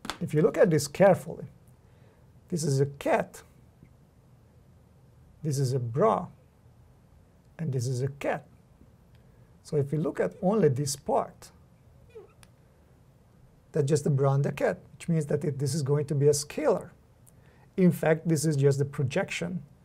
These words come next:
to this particular, uh, basis vector. So this is going to be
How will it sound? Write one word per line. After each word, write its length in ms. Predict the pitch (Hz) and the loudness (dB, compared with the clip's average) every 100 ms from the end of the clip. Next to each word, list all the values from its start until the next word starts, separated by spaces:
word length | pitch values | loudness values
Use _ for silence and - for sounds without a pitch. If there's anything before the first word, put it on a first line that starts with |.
| - - _ | -20 -20 _
to 80 | 151 | -2
this 480 | 135 151 147 - - - - | 0 0 -2 -8 -12 -20 -14
particular, 720 | 170 - 147 - 151 156 185 165 - _ _ _ - - _ _ - | -12 -6 -6 0 4 4 4 -2 -14 _ _ _ -20 -20 _ _ -2
uh, 260 | 147 143 | 0 2
basis 400 | 143 226 247 - | 2 0 0 -2
vector. 340 | - 170 - - - - _ - - - _ _ _ - | -4 -8 -10 -16 -18 -20 _ -20 -20 -20 _ _ _ -10
So 60 | 143 | -6
this 160 | 240 | -4
is 120 | 262 | -2
going 360 | 156 160 147 139 | 2 2 4 0
to 80 | 139 | -2
be 320 | 123 190 139 | -2 -2 -2